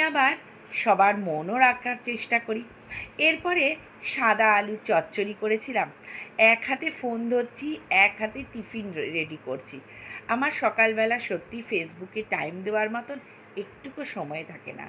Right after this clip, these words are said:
তাই জন্য আবারও বলছি, অনেক বন্ধুদেরকে কমেন্টস করতে ভুলে যাই বা বাদ চলে যায়, তাই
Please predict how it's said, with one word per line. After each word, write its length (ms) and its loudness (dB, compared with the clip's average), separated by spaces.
তাই 240 6
জন্য 280 -2
আবারও 400 4
বলছি, 400 -2
অনেক 320 0
বন্ধুদেরকে 540 -4
কমেন্টস 440 0
করতে 220 -10
ভুলে 280 -2
যাই 220 -8
বা 160 4
বাদ 260 2
চলে 260 -4
যায়, 160 -6
তাই 200 2